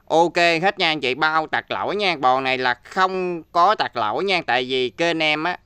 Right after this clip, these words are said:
là kênh mua bán bò uy tín, em không có bán cho anh chị mình nuôi mấy em bò tầm bậy tầm bạ,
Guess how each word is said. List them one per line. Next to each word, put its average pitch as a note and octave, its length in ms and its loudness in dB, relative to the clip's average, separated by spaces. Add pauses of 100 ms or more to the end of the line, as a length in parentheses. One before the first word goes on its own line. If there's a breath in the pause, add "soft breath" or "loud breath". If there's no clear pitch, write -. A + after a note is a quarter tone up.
(160)
là A#2+ 340 -2
kênh D3+ 380 -2
mua D3+ 160 -2
bán E3 300 0
bò C3 160 2
uy B2 160 -2
tín, F#3+ 280 -2
em D3 300 0
không C3 200 -6
có F#3 320 4
bán E3+ 360 -2
cho E3 100 2
anh C3+ 80 -4
chị A#2+ 120 -2
mình B2+ 200 -4
nuôi D3+ 220 -4
mấy F#3 160 -2
em D3+ 120 -6
bò A#2 220 4
tầm A#2+ 240 -2
bậy A2+ 220 0
tầm A#2 220 -4
bạ, A#2 260 0